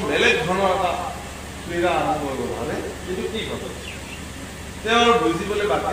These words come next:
নাথাকিল যে সঁচাকে স্বয়ং ৰঘুনাথ আহি আজি কোৰ্টত হাজিৰ হ'ল। আৰু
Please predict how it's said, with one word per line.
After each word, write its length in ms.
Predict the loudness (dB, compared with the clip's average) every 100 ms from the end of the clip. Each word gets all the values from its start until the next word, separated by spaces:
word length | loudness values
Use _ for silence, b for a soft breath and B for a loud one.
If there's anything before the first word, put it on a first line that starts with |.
| -2
নাথাকিল 500 | -4 -4 -4 -4 -4 -6 -10 -12 -12 -12 -10 -2
যে 80 | 0 0
সঁচাকে 580 | -2 -2 0 0 0 0 -2 -4 -8 -12 -12 -6
স্বয়ং 300 | -2 0 0
ৰঘুনাথ 540 | -2 -4 -4 0 0 2
আহি 200 | 0 2
আজি 260 | 0 0 -2 -4 -8 -10 -12 -12 -12 -6
কোৰ্টত 340 | -4 -2 -2 -4
হাজিৰ 280 | -4 -4 -6
হ'ল। 160 | -6 -8 -10 -10 -10 0
আৰু 160 | 4